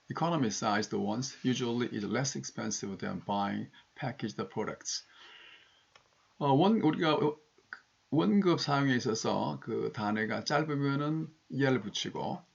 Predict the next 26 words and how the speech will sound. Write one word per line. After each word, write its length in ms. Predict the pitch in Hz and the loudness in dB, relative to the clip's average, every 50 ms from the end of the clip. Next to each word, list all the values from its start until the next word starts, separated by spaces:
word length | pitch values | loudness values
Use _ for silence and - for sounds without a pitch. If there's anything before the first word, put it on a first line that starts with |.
| _ _ _ | _ _ _
또 280 | - 120 113 104 98 104 | -8 -6 -6 -4 -6 -6
단위가 340 | 101 110 104 110 113 104 104 | -6 -4 -4 -4 -4 -4 -2
길 200 | - 131 127 131 | -2 -2 -2 0
때는 240 | - 131 131 127 - | -2 -2 -2 -2 -2
앞에 220 | - 113 - - 113 | -4 -6 -4 -2 0
모를 320 | 107 104 104 117 113 113 | 0 0 0 0 -2 -4
붙이겠죠. 540 | - - 101 - - - - - - - 107 | -6 -8 -10 -10 -8 -8 -10 -10 -10 -6 -4
그러나 360 | 127 131 131 127 127 - - - - _ - | -2 -2 0 -2 -4 -6 -10 -16 -16 _ 2
열등 420 | 139 147 156 160 - 208 208 196 | 2 2 4 2 2 4 4 4
비율은 300 | 156 151 151 143 123 104 | 4 2 0 0 0 0
반드시 500 | 101 104 95 104 107 123 120 120 113 - - | 0 -2 -2 -2 -2 -2 -4 -4 -4 -6 -4
그 180 | - 123 117 | -4 -4 -4
단위가 300 | - 113 110 113 113 110 | -4 -4 -6 -4 -6 -6
길든 380 | 107 - - 131 127 131 143 135 | -8 -4 -2 -2 0 0 0 -2
짧든 400 | 131 113 107 - - 127 117 - - | -2 -4 -6 -6 -4 -4 -4 -4 0
less 400 | 110 127 143 170 165 - - - | 2 2 2 2 2 0 0 0
원급이라는 600 | 135 117 110 110 107 98 107 92 95 95 90 95 101 | 2 2 2 0 0 0 -2 -4 -4 -4 -4 -4 -4
걸 120 | 104 98 | -4 -6
염두에 300 | 98 90 92 95 - 98 | -6 -6 -8 -8 -10 -10
두셔야 260 | - - - - - | -10 -10 -10 -10 -10
됩니다. 240 | - 67 69 - - - - - - - - - - - - - - - - _ _ _ _ _ _ _ _ _ _ _ _ _ _ _ _ _ | -12 -12 -12 -14 -18 -20 -20 -20 -20 -20 -20 -20 -18 -18 -18 -18 -20 -20 -20 _ _ _ _ _ _ _ _ _ _ _ _ _ _ _ _ _
자, 280 | - - 143 135 131 135 | -4 2 4 4 4 4
purchasing에서 1300 | - 190 196 190 190 - 175 160 - - 165 156 151 147 135 123 120 - - - - 127 131 - 135 123 | 6 6 6 6 6 4 4 4 2 2 2 2 4 4 4 2 2 0 -2 -4 -4 -4 -2 0 0 0
이제 260 | 113 110 117 104 - | 0 0 -2 -2 -2
purchasing 800 | - - 151 139 143 - 143 131 - - 139 127 127 123 - | 0 0 0 2 0 0 -2 -2 -2 -2 -2 0 0 0 0
이것이, 640 | - 110 113 123 123 120 117 - - 135 131 139 | -2 -4 -4 -4 -4 -4 -4 -2 -2 -2 -2 -4